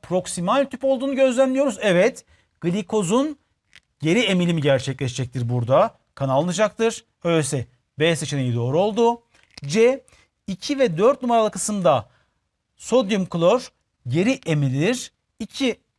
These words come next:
proksimal tüpte emilir. Dört henlenin çıkan kolunda yine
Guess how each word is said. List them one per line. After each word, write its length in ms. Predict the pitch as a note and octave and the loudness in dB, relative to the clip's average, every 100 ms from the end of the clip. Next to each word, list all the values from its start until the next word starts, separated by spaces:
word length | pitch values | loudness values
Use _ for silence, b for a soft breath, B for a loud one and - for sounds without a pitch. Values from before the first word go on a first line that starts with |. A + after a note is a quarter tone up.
| _ | _
proksimal 560 | D3 D#3 D#3 D#3 E3 F3+ | -2 -2 -2 0 0 0
tüpte 320 | G3 - D3 | -4 -8 -6
emilir. 600 | D3 F#3+ A3 A3+ A3 - _ _ C3+ | -2 -2 2 0 0 -16 _ _ -2
Dört 260 | F3+ A3+ - _ _ | 2 2 0 _ _
henlenin 600 | - - A3 G#3 E3+ D3+ | -10 -4 -4 -2 -2 -4
çıkan 380 | - - F#3+ F#3 | -6 -4 -4 -2
kolunda 340 | D3 D3+ D3 | -4 -4 -2
yine 400 | E3 D#3+ F#3 C4 | 0 2 2 0